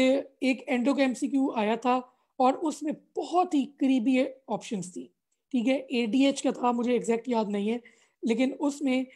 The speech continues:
सीरम ऑस्मोलैरिटी भी लिखी हुई थी और यूरिन ऑस्मोलैरिटी भी लिखी हुई थी। I went for urine osmolarity और मेरे ख्याल से most probably वो ठीक था, क्योंकि पहले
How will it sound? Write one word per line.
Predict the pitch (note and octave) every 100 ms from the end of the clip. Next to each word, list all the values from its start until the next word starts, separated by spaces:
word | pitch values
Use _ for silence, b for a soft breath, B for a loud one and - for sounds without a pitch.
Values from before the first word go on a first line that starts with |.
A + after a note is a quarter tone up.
| b _
सीरम | - A#3+ B3+ C#4
ऑस्मोलैरिटी | C#4+ D#4 C4+ C4+ C#4 C#4
भी | C4
लिखी | C#4 -
हुई | C#4 C#4
थी | D4 D4+ D4+ _ -
और | C4+
यूरिन | G#3 C4 D#4+ D4+
ऑस्मोलैरिटी | B3+ B3+ G#3 G3 F3+ A#3+
भी | G3
लिखी | F3 -
हुई | B3+
थी। | - B3 - _ _ -
I | D4+ D4+
went | D4 D4
for | D4
urine | C4 A#3+ B3+
osmolarity | C4+ - D4 C#4+ C#4 D4 -
और | B3+
मेरे | B3+ B3+ B3+
ख्याल | C4+ B3
से | C#4
most | A#3+ A#3
probably | B3 A3
वो | B3 A#3+
ठीक | A#3+ F#3
था, | - - b b b _ _ _ D4+
क्योंकि | D4+ F#4 F#4
पहले | E4 D#4